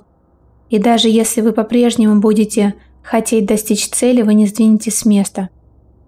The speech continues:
потому что вы излишне начинаете защищаться. Не хотите принимать риск. Потому что, несмотря на то, что вы все еще просчитываете,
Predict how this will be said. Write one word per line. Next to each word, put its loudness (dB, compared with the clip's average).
потому 0
что -4
вы 2
излишне 0
начинаете 0
защищаться. -4
Не 2
хотите -2
принимать 2
риск. -2
Потому 2
что, -2
несмотря 2
на 2
то, 0
что -2
вы 0
все 0
еще 0
просчитываете, -2